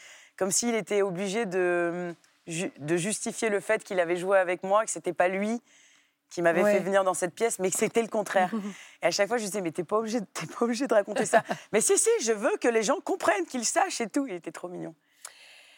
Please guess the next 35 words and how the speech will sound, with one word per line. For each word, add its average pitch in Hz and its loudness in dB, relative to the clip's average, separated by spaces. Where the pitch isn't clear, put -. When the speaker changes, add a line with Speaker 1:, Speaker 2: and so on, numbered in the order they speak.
Speaker 2:
Comment 330 2
vous 269 0
allez 226 4
aujourd'hui ? 185 -2
Parce 175 -2
que - -6
c'est - -6
vrai 220 -2
que 190 0
depuis 190 -10
que 196 -14
votre 190 -2
père 202 -4
est 196 0
mort, 208 0
euh, 165 2
la 165 0
famille 185 -6
s'est 170 -10
très - -6
peu 196 -8
exprimée, 202 -8
on 196 -12
Speaker 1:
Ouais. 185 -12
Speaker 2:
comprend 185 -4
bien. 196 0
Est-ce 175 -6
que 240 0
ça 214 2
va ? 202 2
Parce 165 -6
que 175 0
c'est, 185 -6
c'est, 170 -2
c'est, 165 -14